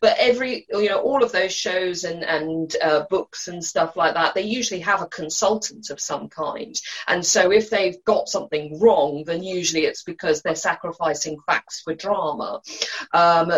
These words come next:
but in the last five years in particular, I would say, authenticity has begun to be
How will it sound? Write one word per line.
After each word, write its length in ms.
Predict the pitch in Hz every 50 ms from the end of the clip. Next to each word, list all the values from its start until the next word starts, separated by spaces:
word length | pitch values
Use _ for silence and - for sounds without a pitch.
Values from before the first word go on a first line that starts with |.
| - -
but 180 | 226 220 - -
in 160 | 254 285 269
the 80 | 269 262
last 520 | 254 240 240 240 233 220 - - - -
five 400 | - 185 262 262 262 254 240 214
years 360 | 156 151 147 143 143 143 143 -
in 80 | 160
particular, 640 | 160 - - 233 220 214 - - 143 143 139 139 139
I 140 | 139 139
would 160 | 143 147 143 -
say, 580 | - - 143 143 131 131 123 107 127 139 - - - - - -
authenticity 960 | - 208 214 220 214 214 214 190 190 190 - 254 247 - 220 214 - - 151 147
has 140 | 143 143 -
begun 360 | - 160 165 175 170 170 165
to 100 | 165 165
be 380 | - 170 160 156 156 151 151